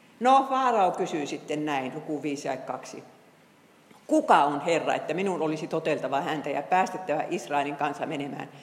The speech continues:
Minä en tunne Herraa enkä aio päästää Israelia." Näin tämä mies tässä paukuttaa.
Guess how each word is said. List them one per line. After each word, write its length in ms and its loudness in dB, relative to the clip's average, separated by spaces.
Minä 340 4
en 140 2
tunne 380 0
Herraa 420 4
enkä 220 -2
aio 240 0
päästää 520 -4
Israelia." 540 -14
Näin 300 4
tämä 260 2
mies 280 0
tässä 240 -4
paukuttaa. 680 0